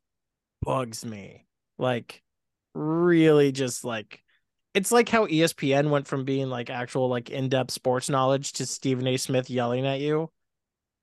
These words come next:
Like, just going to the basic denominator to just try and, like, appease as many people as possible, which I get. That's how you make loads and loads of money. But it also makes such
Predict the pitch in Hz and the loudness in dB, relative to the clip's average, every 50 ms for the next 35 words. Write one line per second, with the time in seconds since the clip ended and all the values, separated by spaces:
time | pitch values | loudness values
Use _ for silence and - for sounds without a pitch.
0 | _ - 151 151 147 175 165 147 135 _ - - 185 180 180 185 190 196 202 196 | _ -6 -6 -2 -2 -2 -2 -4 -6 _ -6 -2 0 0 2 2 2 2 2 0
1 | 185 - 196 175 170 143 - _ - 165 151 135 135 139 131 - 160 156 147 - | 0 0 -2 -2 -2 -4 -6 _ -6 -4 -2 -2 -2 -4 -4 -4 -4 -4 -4 -4
2 | - 151 143 139 127 123 127 135 143 143 139 143 143 147 151 151 151 156 160 - | -4 -2 -2 0 0 0 -2 -4 -4 -2 -2 -2 0 0 0 0 -2 -2 -6 -8
3 | _ _ _ _ _ _ _ _ - - 147 143 143 139 131 - - - 143 135 | _ _ _ _ _ _ _ _ -10 -8 -6 -4 -2 -2 -2 -2 -2 -2 -2 0
4 | 135 131 127 123 120 - - _ _ _ _ _ _ - 139 131 - - 147 143 | -2 -2 -4 -6 -8 -10 -14 _ _ _ _ _ _ -4 -4 -4 -4 -4 0 0
5 | 147 160 170 185 185 180 190 202 202 214 202 226 220 220 - 247 240 240 - 285 | 2 2 4 2 2 4 2 2 2 2 0 -2 -4 -2 0 -2 0 0 2 2
6 | 277 247 233 - 208 196 190 185 - - - - - _ _ _ _ - 139 135 | 2 2 2 2 2 2 0 0 -4 -10 -20 -20 -20 _ _ _ _ -4 -2 -2
7 | - 156 139 139 139 - - - 135 135 131 117 110 - _ _ _ _ _ - | 0 0 0 0 -2 -4 -2 0 0 2 2 0 -2 -6 _ _ _ _ _ -4
8 | 135 139 - - - 147 143 147 151 156 151 147 147 147 147 139 139 139 139 131 | -4 -4 -4 -4 0 2 4 4 4 4 2 2 0 0 2 2 2 2 2 0
9 | - - - - 151 143 143 139 139 151 139 139 139 139 143 143 147 143 143 139 | -4 -10 -18 -12 -10 -8 -4 0 2 2 4 4 2 0 0 -2 -4 -6 -6 -4
10 | 131 131 131 131 131 127 123 131 127 131 131 135 135 135 135 123 120 107 104 107 | -4 -2 -2 -2 -4 -6 -6 -8 -8 -6 -4 -2 -2 -2 -2 -2 -6 -10 -14 -16
11 | 117 _ _ _ _ _ _ _ _ _ _ _ _ _ _ _ _ _ _ _ | -20 _ _ _ _ _ _ _ _ _ _ _ _ _ _ _ _ _ _ _
12 | _ _ - 165 170 180 190 196 208 226 214 - - 214 196 185 185 190 196 190 | _ _ -16 -14 -14 -10 -8 -6 -4 -4 -4 -2 -2 -2 0 0 2 2 2 0
13 | 151 - - - - 175 - | 0 0 -2 -2 -2 -4 -6